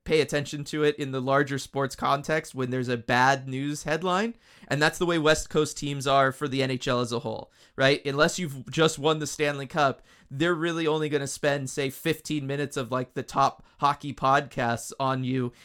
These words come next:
if things are just really bad. And so I, I think that there is something to, to behaving the way that he behaves. I don't, I don't think that it's a bad thing. Um, I, I think he is, he's staying true to himself, and I think that that's what the Kraken wanted.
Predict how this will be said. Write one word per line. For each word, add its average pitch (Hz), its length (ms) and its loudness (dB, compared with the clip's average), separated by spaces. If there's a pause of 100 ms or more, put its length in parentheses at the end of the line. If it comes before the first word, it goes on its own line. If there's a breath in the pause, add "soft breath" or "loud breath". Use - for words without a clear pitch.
(120)
if 156 160 2
things 151 340 0
are 143 60 0
just 127 260 -4
really 123 480 2
bad. 113 500 -4 (360 loud breath)
And 127 240 0
so 127 200 2
I, 131 220 4
I 139 100 4
think 147 280 -2
that 139 160 -4
there 131 180 2
is 123 160 0
something 123 520 0
to, 120 520 -4
to 131 140 -6
behaving 135 440 -4
the 131 80 -2
way 127 160 0
that 127 160 -2
he 131 100 -4
behaves. 120 500 -4
I 117 80 -2
don't, 131 440 -2
I 131 100 2
don't 131 260 2
think 127 200 -2
that 120 140 0
it's 117 120 -4
a 107 60 -2
bad 113 380 -2
thing. 117 360 -4 (320 loud breath)
Um, 113 460 -6
I, 127 200 2
I 131 100 2
think 123 240 -4
he 123 180 0
is, 117 320 -2
he's 139 160 -6
staying 151 280 4
true 139 200 -6
to 120 120 0
himself, 113 480 -4
and 113 180 -4
I 110 100 -6
think 120 220 -8
that 113 160 -6
that's 113 220 -4
what 113 120 -6
the 120 80 -12
Kraken 113 380 -6
wanted. 113 360 -10